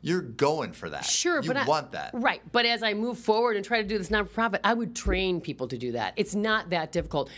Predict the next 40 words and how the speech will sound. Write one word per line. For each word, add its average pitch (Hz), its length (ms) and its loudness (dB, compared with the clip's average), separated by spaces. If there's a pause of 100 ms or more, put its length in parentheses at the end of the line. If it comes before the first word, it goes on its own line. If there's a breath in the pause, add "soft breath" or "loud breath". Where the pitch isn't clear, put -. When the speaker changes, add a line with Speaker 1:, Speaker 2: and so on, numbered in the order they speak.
(120)
Speaker 2:
I 202 100 6
would 214 200 2
train 190 340 0
people 151 340 -2 (220 loud breath)
on 185 140 2
how 185 160 2
to 175 80 0
make 180 260 0
that 165 220 0
leap 170 260 -2
and 156 80 0
actually 147 280 -4
connect 156 420 0
to 165 80 -4
people, 135 420 -4 (220 loud breath)
what 226 240 2
to 202 100 -4
look 190 180 -2
for. - 140 0 (100)
I 233 120 0
have 233 160 0
enough 226 160 -4
experience 220 560 -2
right 165 160 0
now 160 180 0
to, 175 240 -4 (400 loud breath)
there 220 160 2
are 214 80 4
a 196 60 0
lot 196 300 0
of 233 100 -2
performers 160 520 -2
like 139 220 -4
me 147 160 0
that 143 160 0
are 160 120 2
not 170 340 2
afraid 139 400 -2
to - 80 -4
connect 131 380 -4